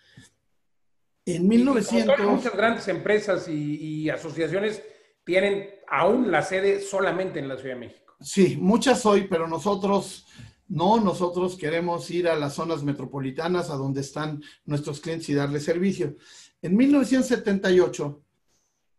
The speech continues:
Speaker 1: Adolfo Kunz, último presidente de amay y pres-, y primer presidente de ampi,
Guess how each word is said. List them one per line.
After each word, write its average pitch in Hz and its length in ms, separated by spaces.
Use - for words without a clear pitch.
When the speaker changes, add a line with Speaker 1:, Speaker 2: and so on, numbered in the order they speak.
Speaker 1:
Adolfo 202 560
Kunz, 196 560
último 240 500
presidente 190 1040
de 156 240
amay 185 540
y 175 160
pres-, 151 320
y 185 140
primer 185 360
presidente 185 640
de 190 120
ampi, 165 460